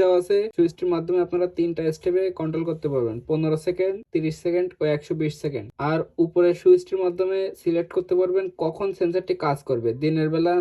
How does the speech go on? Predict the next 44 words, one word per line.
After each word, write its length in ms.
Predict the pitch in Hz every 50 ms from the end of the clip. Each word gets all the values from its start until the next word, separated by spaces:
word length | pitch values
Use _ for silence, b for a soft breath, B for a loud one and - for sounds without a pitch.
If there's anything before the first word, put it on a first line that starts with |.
| 175
নাকি 160 | 170 160 - 185 160
রাতের 220 | 143 - - 127 123 127
বেলা। 160 | 120 92 - - - - - 139
all 140 | 147 160 170 175
day-তে 180 | 185 185 - 196 185 180
রাখলে 260 | 175 180 185 180 185 180 175
আপনার 200 | 175 175 175 170 165 156 165
দিনের 260 | 165 165 165 160 160 165
বেলা 160 | 175 185 190 185
এবং 120 | 185 190 185 180
রাতের 240 | 175 165 160 165 156 156
বেলা 140 | 156 147 135 131 139 151
দুই 120 | 160 165 170 -
সময় 220 | 185 175 175 175 170
সেন্সরটি 380 | 165 156 156 156 165 - 160 156 -
কাজ 100 | 143 139 - -
করবে 200 | - 117 113 - - - - 139
এবং 160 | 147 165 175 180 180 175 165 156
লাইট 260 | 147 156 170 180 175 175
ডার্কে 280 | 180 180 180 180 - 190 185 180
রাখলে 260 | 175 180 190 185 202 202 185 170 170
বিকাল 220 | 160 160 175 175 175 180
থেকে 140 | 190 190 190 180 175
কাজ 120 | 170 156 - -
করা 160 | 165 151 151 151 -
শুরু 140 | 170 160 160 156
হবে 140 | 135 120 123 131 143
এবং 160 | 156 165 170 180 180 180 - - 143 143
ডিপ 160 | 160 170 175 170 170
ডার্ক 220 | 180 180 185 185 - - 175
হলো 140 | 175 175 175 175
আপনার 220 | 175 180 180 185 180 -
সন্ধ্যার 400 | - 170 160 170 175 175 180 175 170 -
পর 120 | 160 160 160 - -
থেকে, 200 | 160 123 117 117 139 - _ _ -
অর্থাৎ 260 | 147 160 - 196 196 190 - - - -
অন্ধকার 320 | 170 180 180 175 196 180 185
হলেই 220 | 185 185 190 196 190 180
কাজ 100 | 165 151 - -
করবে। 220 | 139 117 104 104 - - - _ _ _ - 170 156
এখন 160 | 160 185 196 185 185
আমরা 140 | 185 185 196 180 175 175
এসি 140 | 175 196 196 - 190
সংযোগ 220 | 180 170 160 151